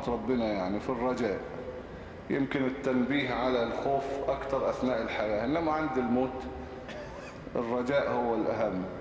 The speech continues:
وينشطه لذلك، وقيل بوجوبه إذا رأى منه أمارات اليأس والقنوط،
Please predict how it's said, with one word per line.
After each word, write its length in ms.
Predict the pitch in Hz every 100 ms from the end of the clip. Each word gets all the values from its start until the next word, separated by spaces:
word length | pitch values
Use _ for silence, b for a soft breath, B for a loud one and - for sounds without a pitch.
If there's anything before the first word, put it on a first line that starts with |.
| - - - - - - - - - - - - - - -
وينشطه 760 | 120 127 131 131 165 - 139 127
لذلك، 640 | 123 113 120 107 101 -
وقيل 460 | 120 - 170 151 135
بوجوبه 680 | 139 131 127 151 151 147 156 -
إذا 260 | 135 120 127
رأى 300 | 123 143 127
منه 480 | 127 143 135 143 127
أمارات 540 | 127 123 120 131 131
اليأس 460 | 131 117 127 - -
والقنوط، 680 | 120 127 127 131 143 165